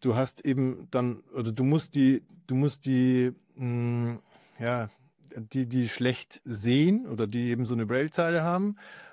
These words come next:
äh, mitdenken, die, die, die gar nicht sehen, die, ja, äh, ich weiß nicht, gibt's auch was, ich überleg gerade, andere Einschränkungen mit Hören und, und, äh, ist da vielleicht was? Äh,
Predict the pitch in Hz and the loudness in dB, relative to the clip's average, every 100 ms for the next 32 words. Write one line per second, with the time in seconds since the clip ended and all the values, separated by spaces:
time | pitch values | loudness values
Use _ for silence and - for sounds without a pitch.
0 | - 143 147 156 - 170 185 180 190 170 | 0 2 4 2 0 0 0 2 0 0
1 | 143 147 147 143 135 131 113 - 127 113 | 0 0 4 6 6 4 0 -2 0 0
2 | 104 117 139 185 180 - 165 185 202 170 | 2 4 4 2 0 -2 0 2 2 0
3 | 139 139 139 139 104 107 107 - - - | 2 2 4 2 0 -4 -14 -20 -20 -20
4 | - - - - 123 139 127 101 117 113 | -20 -20 -20 -2 4 4 4 0 -4 -4
5 | 113 - - 143 143 143 131 - 139 135 | -10 -16 0 2 2 -2 -6 -2 0 2
6 | 135 143 - 127 117 - 123 139 139 123 | 0 -2 -4 -10 -8 0 2 2 2 4
7 | 131 127 - - 110 139 139 131 139 139 | 4 2 -4 -8 0 2 4 4 2 0
8 | 143 139 131 117 - 135 170 160 156 135 | 0 0 2 0 0 2 2 2 0 0
9 | 131 - - 139 127 - - - _ - | -4 -4 -4 -2 -2 -8 -16 -16 _ -20
10 | - _ _ - 117 120 120 117 113 _ | -20 _ _ -4 0 2 2 -2 -6 _
11 | _ 131 - 123 131 147 143 135 147 147 | _ -20 -4 0 0 0 -2 -2 0 0
12 | - - _ - _ _ _ _ _ - | 0 -12 _ -20 _ _ _ _ _ -2
13 | 117 120 123 120 | 4 6 4 2